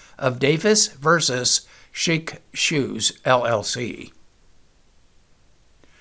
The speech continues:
After the appeal was filed, the United States Supreme Court issued its twenty twenty-two decision in Morgan versus Sundance Incorporated,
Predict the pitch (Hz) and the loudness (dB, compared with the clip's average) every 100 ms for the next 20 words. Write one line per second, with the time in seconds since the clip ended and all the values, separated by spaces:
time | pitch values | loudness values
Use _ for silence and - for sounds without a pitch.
0 | - - - - 190 220 311 233 214 202 | -20 -20 -20 -2 0 2 0 2 2 4
1 | 220 185 147 - - 196 160 107 107 110 | 6 6 2 -4 4 4 6 2 0 -2
2 | 120 135 139 135 123 - - - 160 131 | -2 0 2 2 0 -4 -6 -2 -2 0
3 | - - 165 151 190 170 - 156 180 143 | -2 -2 -4 -2 2 2 2 -2 -2 0
4 | 151 - - - 220 190 160 190 175 160 | 0 -2 -4 0 0 0 -2 -2 -2 -2
5 | 185 143 147 - 196 143 131 135 - - | -2 -2 -2 0 0 0 -2 -4 -6 -20
6 | - 170 156 147 - 131 151 202 175 131 | -10 0 2 2 -4 0 6 6 6 2
7 | 160 160 135 180 180 156 147 - - - | 0 -2 2 2 4 2 2 -2 -2 0
8 | 202 196 127 135 139 151 135 175 185 156 | 2 2 2 -2 -2 -4 0 2 2 2
9 | 113 101 104 | -2 -4 -10